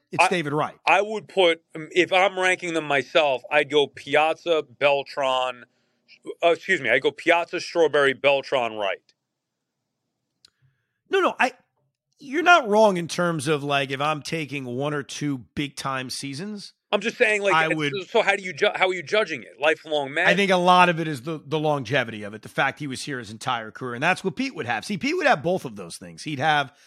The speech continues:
Speaker 1: the monster seasons, and he would have, he's a fifteen-year Met.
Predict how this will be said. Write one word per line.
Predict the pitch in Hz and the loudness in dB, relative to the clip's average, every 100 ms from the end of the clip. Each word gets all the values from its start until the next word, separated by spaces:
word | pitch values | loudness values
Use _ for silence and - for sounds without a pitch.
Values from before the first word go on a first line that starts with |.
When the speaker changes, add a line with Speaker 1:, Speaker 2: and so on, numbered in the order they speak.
| _ _ | _ _
Speaker 1:
the | 139 | -8
monster | 135 147 165 - 214 | -4 -4 -4 -8 -8
seasons, | - 139 117 139 - _ _ _ 196 | -8 -10 -12 -16 -18 _ _ _ 0
and | 202 | 2
he | 202 | 2
would | 180 | 0
have, | 156 156 151 143 | 2 2 2 -2
he's | 135 156 143 | -8 -8 -8
a | |
fifteen-year | - 180 147 - 143 127 113 | -6 -8 -8 -10 -10 -8 -10
Met. | 110 113 | -10 -12